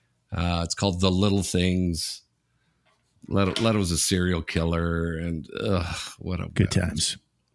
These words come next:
Speaker 1: Yeah, no good. Don't waste your time, folks. Not,
Speaker 2: Okay.
Speaker 1: not every review was bad, and if I wrote one, it would be bad. So that, that just knocks the crap out of me, Stevie.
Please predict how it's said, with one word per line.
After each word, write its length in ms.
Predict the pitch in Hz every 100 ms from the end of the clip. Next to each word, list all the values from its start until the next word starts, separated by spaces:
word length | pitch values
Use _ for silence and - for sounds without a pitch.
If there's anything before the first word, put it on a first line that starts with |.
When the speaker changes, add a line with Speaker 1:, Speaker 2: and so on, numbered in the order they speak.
| _ -
Speaker 1:
Yeah, 300 | 95 92 - _
no 200 | 107 117
good. 260 | 101 82 - - _ _ _ _ _ _ _ -
Don't 180 | 123
waste 260 | 127 123 -
your 80 | 110
time, 240 | 107 82
folks. 440 | - - - - -
Not, 280 | 101 98 -
Speaker 2:
Okay. 160 | 104 95 - _ - _ _ _ _ -
Speaker 1:
not 240 | 87 -
every 300 | 123 127 139
review 400 | 123 117 101 110
was 180 | 95 82
bad, 600 | 110 175 175 175 143 175 -
and 140 | 107
if 120 | 95
I 60 | 98
wrote 300 | 98 139 95
one, 180 | 110 110
it 80 |
would 140 | 98 90
be 120 | 95
bad. 460 | 90 104 107 98 - _ _ _ _ _ _ -
So 140 | -
that, 80 | 113
that 480 | 139 135 160 170 180
just 240 | 151 117
knocks 420 | 117 110 113 -
the 80 | 101
crap 440 | - - 90 90 90
out 100 | 87
of 80 | 85
me, 120 | 87
Stevie. 500 | - 90 90 104